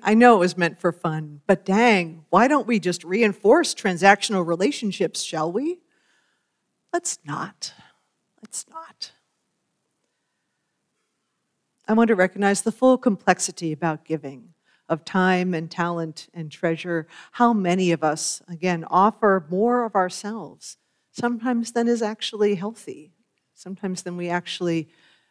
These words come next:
is good, that is actually is good for us. How much we also can deplete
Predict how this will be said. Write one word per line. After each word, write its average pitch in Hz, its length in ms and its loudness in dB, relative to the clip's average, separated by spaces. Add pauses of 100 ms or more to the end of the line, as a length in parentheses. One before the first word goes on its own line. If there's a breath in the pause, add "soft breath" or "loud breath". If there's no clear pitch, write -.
(140)
is 180 160 0
good, - 300 2
that 180 140 4
is 175 120 -2
actually 170 380 -2
is 156 120 -4
good 220 240 -4
for 131 180 -10
us. - 440 -8 (960)
How 196 100 0
much 202 360 -2
we 196 140 -2
also 175 500 -2 (140)
can 180 240 -8
deplete 180 680 -8